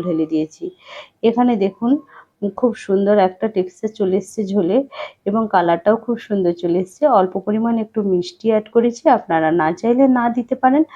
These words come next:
এখানে দিয়ে আমি এখানে ঝোলটা ফুটতে দেব। এরই মধ্যে আমি কেটে নেব পালং শাকগুলো। পালং শাকগুলো ভালো করে পরিষ্কার করে নিতে হবে এবং পরিষ্কার করে ওটা ভালো করে আমি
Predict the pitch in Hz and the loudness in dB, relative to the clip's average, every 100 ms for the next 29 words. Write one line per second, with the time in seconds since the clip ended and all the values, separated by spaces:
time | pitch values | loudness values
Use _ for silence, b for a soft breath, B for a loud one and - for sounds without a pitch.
0 | B B B - 202 208 202 202 180 202 | B B B -6 -4 -2 -2 -2 -2 0
1 | 220 208 202 196 196 185 190 170 170 180 | 2 2 -2 -4 -2 -2 0 -2 -2 -6
2 | 180 180 214 220 233 269 277 196 226 240 | -8 -6 -4 0 2 2 0 2 2 2
3 | 226 202 180 208 196 196 269 269 180 175 | 0 -2 -2 0 0 0 -2 -2 -4 -2
4 | 165 165 196 262 - 165 160 170 - 160 | 0 2 0 -2 0 0 0 -4 0 -2
5 | 156 156 156 170 B B B B - 208 | -2 -4 -4 -6 B B B B 0 2
6 | 226 226 240 208 214 220 202 190 175 185 | 2 0 -2 0 0 0 2 0 0 -2
7 | 190 175 185 - 220 226 220 214 202 190 | -4 -2 -4 -4 -6 -4 -2 -2 -2 -2
8 | 214 208 196 269 B B B B 196 214 | 0 0 0 -2 B B B B -4 -2
9 | 196 190 185 190 190 - 220 214 185 226 | -2 -6 -2 -2 -2 -2 -6 -2 0 2
10 | 240 233 208 196 165 165 165 247 277 214 | 0 -2 -2 0 0 -2 2 4 4 2